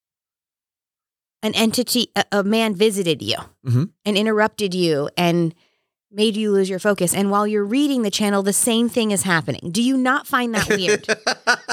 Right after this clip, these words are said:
Speaker 1: This is never ha-, you, James, come on, that's weird. That you told me when you saw me this morning.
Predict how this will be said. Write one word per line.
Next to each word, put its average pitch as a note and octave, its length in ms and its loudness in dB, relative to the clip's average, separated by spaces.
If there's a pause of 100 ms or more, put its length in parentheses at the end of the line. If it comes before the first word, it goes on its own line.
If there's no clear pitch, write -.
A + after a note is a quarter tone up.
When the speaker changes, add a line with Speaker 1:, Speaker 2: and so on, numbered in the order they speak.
(600)
Speaker 1:
This D#4+ 180 0
is D#4+ 160 0
never C4+ 500 2
ha-, B3 220 -6
you, A3+ 200 -2 (160)
James, D4 520 -2 (220)
come A#4 220 -4
on, D#4 200 2
that's C#4+ 220 -2
weird. C4 460 -2 (340)
That C#4 140 -4
you C4 120 2
told F4+ 320 -2
me C#4+ 140 0
when A#3 240 0
you A3 160 -2
saw B3 240 2
me B3 140 2
this F#3+ 200 0
morning. A3+ 380 0